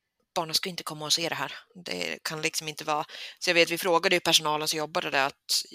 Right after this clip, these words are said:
och lika någon präst att, ja, men hur gör man? Hur gör man med barn? Och det de sa var att deras erfarenhet alla gånger, och även prästen, var att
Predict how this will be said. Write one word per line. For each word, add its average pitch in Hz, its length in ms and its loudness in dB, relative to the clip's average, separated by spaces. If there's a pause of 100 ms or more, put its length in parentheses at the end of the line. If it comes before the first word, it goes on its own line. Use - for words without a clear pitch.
(140)
och 160 140 -6
lika 156 220 -2
någon 147 140 -10
präst - 320 -4
att, - 120 -10
ja, 160 80 0
men 160 140 -10
hur 160 200 -10
gör 185 280 0
man? 156 240 -10 (480)
Hur - 160 -8
gör 180 220 2
man 165 180 -2
med 160 100 -10
barn? 170 380 4
Och 160 240 -2 (500)
det 185 80 6
de 180 220 6
sa 156 260 6
var 151 200 2
att - 160 -6
deras 160 380 4
erfarenhet 147 640 -2
alla 160 220 0
gånger, 151 440 -2
och - 80 -6
även 151 200 -4
prästen, - 480 -2
var 147 180 -2
att - 400 -4